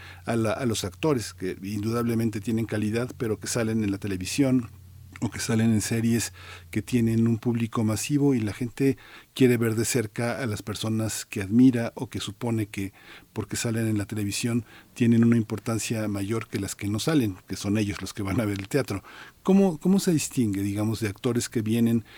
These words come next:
como ustedes de una universidad tan importante, de generaciones y generaciones de actores que están entre nosotros y que la Veracruzana es uno de los lugares de mayor respeto, de mayor respeto en Latinoamérica para hacer teatro? ¿Cómo lo ven ustedes? ¿Tú cómo lo ves, digamos, formada en una facultad,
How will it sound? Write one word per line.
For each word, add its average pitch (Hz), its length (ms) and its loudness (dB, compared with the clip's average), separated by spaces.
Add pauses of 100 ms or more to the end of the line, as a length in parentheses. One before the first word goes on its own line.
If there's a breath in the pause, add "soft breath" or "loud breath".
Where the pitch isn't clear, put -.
(140 loud breath)
como 104 220 0
ustedes 104 600 -2
de 120 80 0
una 117 120 2
universidad 107 580 -2
tan 113 160 0
importante, 101 800 -4
de 95 100 -4
generaciones 98 680 -4
y 113 40 -8
generaciones 101 560 -6
de 98 80 -8
actores 117 400 -6
que 104 100 -12
están 160 320 -2
entre 101 220 -4
nosotros 101 520 -6 (460 loud breath)
y 104 80 -6
que 110 140 -4
la 101 100 -2
Veracruzana 98 640 -2
es - 160 -4
uno 117 160 -2
de 107 60 -4
los 98 140 -6
lugares 107 480 -4 (540 loud breath)
de 117 120 2
mayor 104 340 0
respeto, 110 540 -4 (100)
de 127 220 -8
mayor 110 260 -2
respeto 113 560 -6 (380 soft breath)
en 101 80 -2
Latinoamérica 104 720 -2
para 92 160 -10
hacer 101 180 -8
teatro? 110 400 -6 (100)
¿Cómo 190 260 2
lo 160 120 2
ven 123 180 2
ustedes? 104 380 -4
¿Tú - 160 -12
cómo 175 240 -2
lo 151 140 0
ves, 104 340 -4
digamos, 104 420 -4
formada 123 380 0
en 120 60 2
una 123 140 4
facultad, 110 520 -2